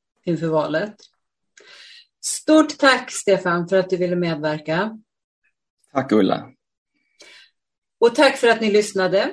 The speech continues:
Speaker 1: Och den som vill veta mer om Kulturförsvaret och om kommande poddar kan gå in på kulturförsvaret punkt se. Poddarna hittar ni på sidan och där poddar finns. Om ni vill gå med i vår Facebookgrupp så är det bara att gå in och ansöka om medlemskap.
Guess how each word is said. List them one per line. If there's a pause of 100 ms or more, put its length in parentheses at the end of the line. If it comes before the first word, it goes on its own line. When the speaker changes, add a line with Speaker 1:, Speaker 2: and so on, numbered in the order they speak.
(220)
Speaker 1:
Och
den
som
vill
veta
mer
om
Kulturförsvaret
och
om
kommande
poddar
kan
gå
in
på
kulturförsvaret
punkt
se. (260)
Poddarna
hittar
ni
på
sidan
och (180)
där
poddar
finns.
Om
ni
vill
gå
med
i
vår
Facebookgrupp
så
är
det
bara
att
gå
in
och
ansöka
om
medlemskap.